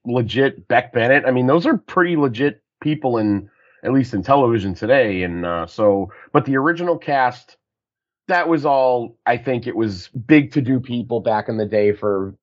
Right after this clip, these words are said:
voice acting, for ca-, for character work. Alan Young, Chuck McCann. I mean, those were all people that did, like, other shows and things like that. So, uh, it's kinda like when you go and you watch Animaniacs and you see, like, all the, you know, you know, y-, people know those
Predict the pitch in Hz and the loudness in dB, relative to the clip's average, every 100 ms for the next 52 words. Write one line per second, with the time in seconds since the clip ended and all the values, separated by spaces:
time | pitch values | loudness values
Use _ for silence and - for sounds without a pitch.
0 | - 113 117 107 110 104 110 101 101 - | -10 0 0 2 0 0 -4 -4 -4 0
1 | 110 - 92 - 110 101 101 101 104 101 | -2 -2 -10 -6 -4 -4 -2 0 0 -2
2 | _ - _ - 127 127 120 117 117 117 | _ -20 _ 0 2 2 2 2 2 2
3 | 113 110 - _ - - - - 123 117 | 0 -6 -12 _ -2 -2 -2 -6 -2 0
4 | 113 113 117 131 143 143 139 123 127 110 | 0 0 2 2 0 0 0 0 -4 -4
5 | 104 104 - 123 107 104 - 113 113 104 | -2 -2 0 0 2 -2 0 0 2 0
6 | 117 107 104 95 95 104 104 101 90 98 | 0 2 2 -2 -4 -2 -2 -2 -4 -2
7 | 92 78 - 98 87 87 - - _ _ | 0 -2 -4 -2 -2 -2 -8 -20 _ _
8 | - 117 110 120 - 151 151 147 131 127 | 0 2 4 2 2 2 4 4 2 2
9 | 120 113 113 110 117 113 123 117 110 110 | 0 2 -2 -2 -6 -4 -2 0 0 0
10 | 110 113 110 - - _ _ _ - 139 | 0 2 0 -4 -18 _ _ _ -2 2
11 | 131 120 120 120 131 127 131 110 107 110 | 2 2 0 0 2 2 -2 -4 -6 -4
12 | 123 120 110 117 117 113 113 107 117 104 | -6 -2 0 2 2 2 -2 -2 0 2
13 | 104 117 120 123 123 104 180 180 165 147 | 2 4 4 2 -6 -6 -4 0 2 4
14 | 143 131 131 117 | 4 4 0 -2